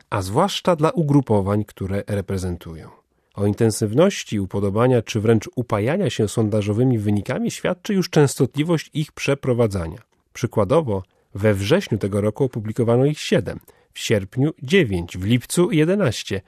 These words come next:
a w kwietniu aż trzynaście. Oczywiście były to tylko te oficjalnie opublikowane w różnych mediach badania społeczne, bo do nich należy dodać te, których każda partia robi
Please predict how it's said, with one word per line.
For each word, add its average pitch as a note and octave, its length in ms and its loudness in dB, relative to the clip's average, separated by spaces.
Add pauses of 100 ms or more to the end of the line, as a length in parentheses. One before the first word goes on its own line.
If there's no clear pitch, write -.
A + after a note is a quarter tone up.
(280)
a B2 80 2
w - 100 -8
kwietniu C#3 640 0
aż - 320 -4
trzynaście. - 760 -4 (520)
Oczywiście A#2+ 440 2
były A2 240 4
to A2+ 140 4
tylko G#2+ 340 0
te G2+ 160 0
oficjalnie G#2 800 2 (120)
opublikowane A2 720 2
w G2+ 60 -2
różnych G#2+ 340 0
mediach G#2 320 0
badania G2+ 420 0
społeczne, G#2+ 560 0 (340)
bo D#3+ 120 4
do A2+ 140 4
nich A2+ 180 0
należy G#2+ 320 2
dodać G2+ 380 0
te, G#2+ 300 0
których - 420 0
każda A#2 420 -2
partia A#2 380 0
robi A#2 260 2